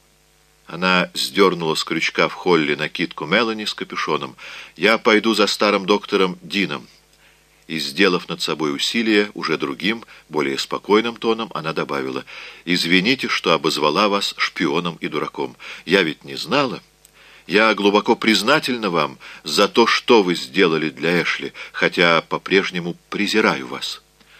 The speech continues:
"Я высоко ценю искренность и благодарен вам за нее". Ред поклонился, уголки его губ опустились в иронической усмешке. "А теперь идите скорее, да задними дворами, и когда будете возвращаться,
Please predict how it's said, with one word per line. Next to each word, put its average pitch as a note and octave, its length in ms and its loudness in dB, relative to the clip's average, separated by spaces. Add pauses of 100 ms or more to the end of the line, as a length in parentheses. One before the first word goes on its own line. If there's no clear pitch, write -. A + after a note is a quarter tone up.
(460)
"Я C3 160 4
высоко D#3 400 4
ценю D#3 320 2
искренность F#2+ 920 0 (280)
и A#2+ 180 4
благодарен C#3 600 4
вам F#2+ 180 2
за D#2 140 -6
нее". C#2+ 340 -4 (440)
Ред G#2 240 2
поклонился, A#2+ 800 0 (100)
уголки E2+ 420 2
его G#2+ 240 4
губ G#2 280 -2 (220)
опустились F#2+ 720 -2
в - 160 -2
иронической F2 580 -2
усмешке. - 560 -8 (420)
"А F#2+ 120 0
теперь E3+ 340 4
идите C#3+ 320 4
скорее, G2+ 640 2
да - 160 -2
задними A#2+ 400 2
дворами, G#2+ 540 2 (420)
и F#2+ 80 0
когда A#2 380 4
будете A2+ 380 0
возвращаться, F#2+ 800 2